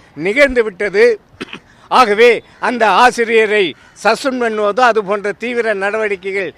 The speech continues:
எடுக்க வேண்டாம். அப்படி ஏதேனும் இடமாறுதல் பண்ணுவதாக இருந்தால் கூட,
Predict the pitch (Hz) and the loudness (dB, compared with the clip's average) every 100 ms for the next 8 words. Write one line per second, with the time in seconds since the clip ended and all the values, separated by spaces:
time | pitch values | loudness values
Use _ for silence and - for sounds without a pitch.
0 | - - 160 214 208 233 202 180 208 269 | -18 -8 -2 0 0 -2 -2 -2 -2 -2
1 | 254 220 180 - _ 151 214 226 247 277 | -4 -4 -4 -6 _ 0 2 4 4 2
2 | 277 175 220 262 240 226 226 185 202 208 | -2 -4 -2 0 0 2 0 0 -4 -2
3 | 214 208 202 190 180 202 190 185 233 202 | -2 0 -2 -4 -4 -4 -2 -4 -2 -2